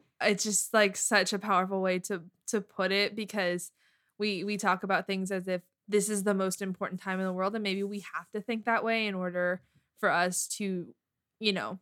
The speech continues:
continue going. But ultimately, like,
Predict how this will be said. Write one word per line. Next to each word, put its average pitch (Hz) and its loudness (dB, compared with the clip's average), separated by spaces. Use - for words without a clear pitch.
continue 202 0
going. 190 2
But 185 6
ultimately, 196 0
like, 175 0